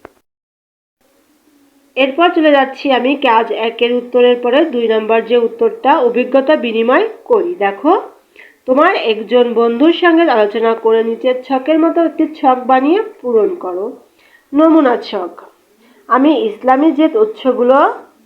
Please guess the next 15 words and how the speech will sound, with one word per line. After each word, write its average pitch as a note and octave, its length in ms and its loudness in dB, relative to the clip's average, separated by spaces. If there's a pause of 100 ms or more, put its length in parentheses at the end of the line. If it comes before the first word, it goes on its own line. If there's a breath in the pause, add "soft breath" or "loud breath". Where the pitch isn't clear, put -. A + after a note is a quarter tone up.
(120)
দেখেছি, A3 680 0
বিয়ে, A#3 400 2
আকিকা, A3+ 580 0
সুন্নতে A3+ 680 -2
খাতনা, B3 640 0 (2250 loud breath)
শবে D4 280 2
বরাত। A3 480 -2 (140)
আর F#3+ 200 -4
আমার B3 360 2
বন্ধু D#4 480 2
ইসলামের C#4+ 480 0
যে A#3 200 0
উৎসব A#3 520 0
অনুষ্ঠানগুলো C4 680 2
দেখেছে, A#3 680 0